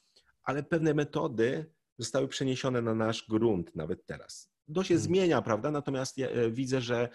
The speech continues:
Speaker 1: czasami właśnie, czy rodzice na przykład krzyczą na dzieci: „O, nie nauczyłeś się”, tak, czy bardziej,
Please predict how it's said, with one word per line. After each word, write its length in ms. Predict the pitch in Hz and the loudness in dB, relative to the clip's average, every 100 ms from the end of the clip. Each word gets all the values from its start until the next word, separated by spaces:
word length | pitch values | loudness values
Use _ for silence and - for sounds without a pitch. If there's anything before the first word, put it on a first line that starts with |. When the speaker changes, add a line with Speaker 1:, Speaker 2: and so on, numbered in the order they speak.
| - - - _ _ - | -10 -20 -20 _ _ -6
Speaker 1:
czasami 380 | 135 139 139 | -2 0 2
właśnie, 220 | 123 117 110 | 0 0 -2
czy 140 | 120 | 2
rodzice 440 | 127 120 120 - | 2 2 0 2
na 80 | 101 | -2
przykład 320 | 95 - 95 | -2 -2 -4
krzyczą 380 | - - 107 107 | -2 -2 0 0
na 100 | 101 | 0
dzieci: 420 | 98 98 92 90 | 2 0 0 -2
„O, 160 | 92 92 | 2 2
nie 120 | 92 | 2
nauczyłeś 480 | 92 92 104 87 85 | -2 -2 -2 -2 -2
się”, 80 | 101 | -4
tak, 320 | 104 - - | -6 -10 -16
czy 100 | - | -4
bardziej, 440 | 127 165 170 165 | 2 2 6 4